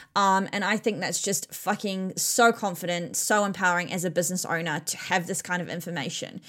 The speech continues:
Um, now, these things, you know, in last episode forty-seven, we talked about front-end type systems, which is very much around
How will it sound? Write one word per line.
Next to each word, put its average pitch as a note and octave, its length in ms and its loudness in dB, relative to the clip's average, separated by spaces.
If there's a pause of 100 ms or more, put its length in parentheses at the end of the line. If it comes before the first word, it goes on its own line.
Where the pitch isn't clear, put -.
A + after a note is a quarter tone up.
(460)
Um, G#3+ 380 8
now, A#3+ 200 4
these D4+ 260 4
things, G3 320 2
you G3 80 -2
know, G3 100 0
in A3+ 300 4
last G#3 260 4
episode G3 380 0
forty-seven, F3+ 580 0
we F3 80 -6
talked E3+ 300 -2
about E3+ 400 2
front-end F#3 480 0
type - 240 -2
systems, G3 440 0
which - 200 -4
is F3+ 100 0
very F#3 220 2
much - 260 -2
around E3+ 520 0